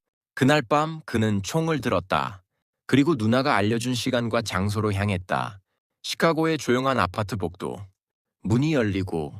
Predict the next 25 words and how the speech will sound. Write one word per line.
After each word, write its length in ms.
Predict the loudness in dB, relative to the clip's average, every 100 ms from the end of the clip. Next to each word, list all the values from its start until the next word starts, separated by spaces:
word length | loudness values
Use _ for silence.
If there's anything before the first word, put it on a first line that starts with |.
| -2
남자가 400 | 2 2 2 0
모습을 440 | 0 -2 -2 -2
보이던 340 | 0 0 0 -2
순간 720 | -2 -2 -2 -2 -6 -10 -18 _ _ _ _
앤드류의 500 | 4 4 4 2 2
손은 320 | 0 0 -2 -2
떨렸지만 840 | -2 -2 -4 -4 -4 -4 -8 -14 -20 _ _ _ _
잠시 460 | 2 4 4 2
후 320 | -2 -2 -8 -10 -18 _ _ _
총성이 480 | -2 2 4 4 4
울렸다. 720 | 4 2 0 -2 -4 -6 -6 -14 _ _ _ _ 0
모든 340 | 4 4 4
것은 360 | 2 0 -2 -4
불과 340 | 0 2 2 2
몇 240 | 0 -2
초였지만 800 | -2 -2 -2 -2 -2 -2 -2 -8 -20 _ _ _ -2
그 180 | 2
몇 280 | 4 4 0
초가 320 | -2 -2 -2
그의 280 | -2 0 0
인생을 420 | 0 -2 0 0
완전히 460 | 0 0 0 0 -2
바꾸었다. 800 | -2 -2 -2 -6 -4 -8 -8 -14 _ _ _ _
체포는 460 | -2 2 2 0 0
금방이었다. 880 | 0 2 2 0 -4 -4 -6 -6